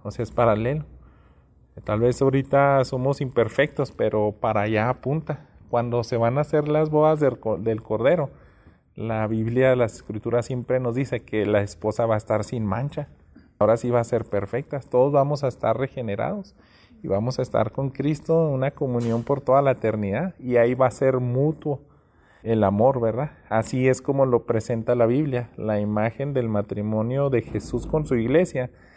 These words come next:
es algo que no debiéramos de perder de vista. Entonces, debemos de, ahora sí, no andar dándole codazos al de enseguida y decir, "Mira, oíste,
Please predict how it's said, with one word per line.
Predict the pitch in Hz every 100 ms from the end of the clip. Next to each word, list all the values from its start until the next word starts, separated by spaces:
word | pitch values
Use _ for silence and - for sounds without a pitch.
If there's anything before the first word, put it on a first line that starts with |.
| - _ _ _
es | 113 113
algo | 117 123
que | - 127
no | 120 110
debiéramos | 117 123 120 120 120
de | 113
perder | - 104 98 98 104
de | 110
vista. | 131 - - - -
Entonces, | - 107 113 110 - -
debemos | 107 107 107 117 127
de, | 123 123 131 - - - _ _ - - - -
ahora | 107 117 127
sí, | 139 151
no | 156 127 120 123
andar | 127 123 123 123
dándole | 123 127 131 131
codazos | 113 120 113 110 -
al | 127 120
de |
enseguida | 110 101 107 107 120
y | 123
decir, | 110 113
"Mira, | 110 139 156
oíste, | 110 131 190 - 196 151